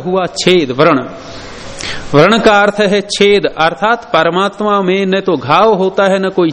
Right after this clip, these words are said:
छेद होता है। छेद कैसा माने? आप एक पानी का मटका ले लीजिए, पानी के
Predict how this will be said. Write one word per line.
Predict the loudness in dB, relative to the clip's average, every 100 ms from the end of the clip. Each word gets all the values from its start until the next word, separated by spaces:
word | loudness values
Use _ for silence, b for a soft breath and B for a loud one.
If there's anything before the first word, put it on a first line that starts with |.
| 0
छेद | 2 2
होता | 2 -2 -4 -6 -6
है। | -12 -14 -16 -18 -16 -16 -16 -16 -16 -16 -18 -18 -18 -10 -2
छेद | 2 4 4
कैसा | 4 4 2
माने? | 2 2 0 -2 -6 -16 -20 -18 -18 -18 -18 -16 B B B B B -10 0
आप | 2 4 2 0 2
एक | 2 2 0 0
पानी | 2 4 4
का | 2 2 2
मटका | 2 -2 0 0
ले | 2 2
लीजिए, | 0 -2 -4 -6 -6 -8 -12 -14 -16 -16 -16 -16 -14 B B B B -16 -18 -18 -18 -18 -4 2
पानी | 4 4 2
के | 4 4